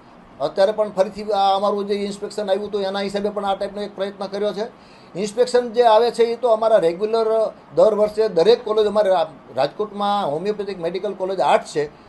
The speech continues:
દરેક લોકોને ત્યાં એડમિસ-, અ, અ,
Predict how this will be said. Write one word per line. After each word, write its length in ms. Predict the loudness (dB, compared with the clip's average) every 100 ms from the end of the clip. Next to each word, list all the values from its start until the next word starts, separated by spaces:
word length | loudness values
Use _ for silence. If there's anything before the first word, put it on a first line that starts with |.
| -20 -4
દરેક 280 | 6 6 6
લોકોને 320 | 2 2 -4
ત્યાં 440 | -2 -2 0 -4 -6 -16 -4
એડમિસ-, 400 | -4 -4 -6 0
અ, 340 | 2 4 4 0 -4 -8 -8 -10 -10 -12 -18 -20 -20 -18
અ, 80 | -12